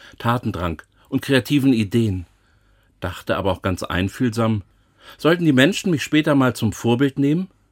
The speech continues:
Und das wäre ganz in meinem Interesse. Dann brauchen Sie auch Ruhe, Erholung und Freizeit. Sechs Arbeitstage sind genug. Der siebte Tag soll ein Ruhetag sein.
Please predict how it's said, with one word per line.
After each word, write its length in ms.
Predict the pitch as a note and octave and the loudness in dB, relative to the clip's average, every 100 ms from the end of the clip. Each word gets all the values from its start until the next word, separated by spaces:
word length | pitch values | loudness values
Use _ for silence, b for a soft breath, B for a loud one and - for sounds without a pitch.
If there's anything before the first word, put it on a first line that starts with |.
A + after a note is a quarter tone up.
| _ _ | _ _
Und 120 | F#2+ | -8
das 180 | F#2 - | -6 -2
wäre 180 | G2+ F#2 | -2 0
ganz 340 | F#2 G#2+ C3 | 2 2 2
in 100 | - | -2
meinem 300 | F2+ F2 F#2+ | -2 -2 -2
Interesse. 600 | F2 E2+ E2 G2 - A2 - b b b b b | -2 -4 -2 -2 0 -2 -4 b b b b b
Dann 200 | F#2 G#2 | 0 0
brauchen 280 | B2 C3+ D3 | 0 -2 -2
Sie 140 | D3 | -2
auch 140 | B2 A2+ | -4 -4
Ruhe, 420 | A2+ A2+ F2 D#2+ | -2 0 0 -4
Erholung 560 | - F#2+ F#2+ G#2+ A#2 D#2+ | -8 -6 -2 0 0 -4
und 160 | - - | -10 -10
Freizeit. 680 | - F#2+ F#2+ - D#2 - _ _ _ | -4 -2 -2 -8 -14 -16 _ _ _
Sechs 300 | - E2 - | -10 -10 -6
Arbeitstage 680 | - F#2+ A2+ - - A#2+ A#2 | -2 0 0 -2 -2 0 2
sind 200 | C3 A#2 | 2 2
genug. 420 | F2+ E2+ F2+ - B B B B | 0 -2 -4 -8 B B B B
Der 80 | D#3 | 0
siebte 320 | D3 A#3 E3 | 2 0 -2
Tag 260 | - C3+ A2+ | -2 -2 0
soll 180 | B2 G#2+ | 2 2
ein 140 | G#2+ | 2
Ruhetag 580 | F2 A#2+ A2+ - F2 - | 0 0 -2 -4 -12 -10
sein. 320 | F2 E2 E2+ | -12 -10 -12